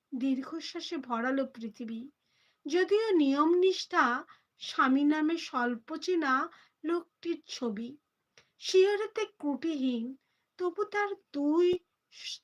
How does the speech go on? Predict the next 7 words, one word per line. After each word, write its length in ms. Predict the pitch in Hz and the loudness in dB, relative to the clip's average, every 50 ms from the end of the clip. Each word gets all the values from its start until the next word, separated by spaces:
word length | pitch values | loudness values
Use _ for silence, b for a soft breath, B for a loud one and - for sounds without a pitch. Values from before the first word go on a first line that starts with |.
| _ _ _ | _ _ _
শঙ্খস্তনে 1200 | - - 285 262 254 254 254 254 - 285 277 269 - - - 294 247 240 262 269 294 330 349 359 b b b b b b b b - | -14 -6 -4 -2 -2 -2 -2 -4 -6 -6 -6 -6 -8 -10 -6 -4 -2 -2 0 -2 -2 -2 -4 -4 b b b b b b b b -2
পূজার 420 | 339 320 320 320 330 330 311 320 | -2 -2 0 -2 -6 -4 -4 -6
বন্দনা 720 | 277 262 277 269 269 277 294 285 277 302 294 294 302 285 | -4 -2 0 0 2 2 2 0 0 0 2 2 2 2
বাজে 600 | 240 285 277 277 269 - 311 311 311 311 311 311 B B B B B - | 2 2 0 0 0 -2 -2 -2 -2 -2 -2 -4 B B B B B 2
আদিগন্ত 920 | 320 330 330 370 277 269 302 285 247 302 302 302 294 294 - _ - 330 | 4 4 4 4 0 0 -2 -2 0 0 -2 0 0 -2 -2 _ -4 -2
রাত্রের 760 | 311 277 277 262 262 262 262 _ _ _ - 294 269 254 247 | 0 4 6 6 6 6 4 _ _ _ -4 -2 0 2 2
নির্জনে। 800 | 254 254 262 254 240 233 226 - 277 247 240 247 247 254 277 | 2 2 0 0 -2 -4 -6 -6 -6 -4 -4 -4 -6 -8 -10